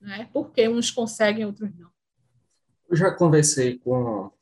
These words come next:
Speaker 2: com algumas pessoas, até com, acho que ele era, ele era candidato a vereador, não sei dizer se ele,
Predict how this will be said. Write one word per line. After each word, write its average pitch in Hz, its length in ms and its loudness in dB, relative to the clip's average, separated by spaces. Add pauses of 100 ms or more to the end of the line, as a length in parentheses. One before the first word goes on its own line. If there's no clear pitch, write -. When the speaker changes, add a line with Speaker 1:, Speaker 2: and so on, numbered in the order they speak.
(140)
Speaker 2:
com 123 80 2
algumas 117 260 0
pessoas, 110 540 0
até 117 260 0
com, 113 600 -4 (640)
acho - 220 -10
que - 80 -4
ele 113 80 2
era, 110 380 0
ele 117 140 2
era 117 180 2
candidato 107 480 -2
a 104 60 0
vereador, 107 720 -4
não 135 100 -2
sei 135 140 -4
dizer 104 140 -6
se 120 160 -6
ele, 104 320 -4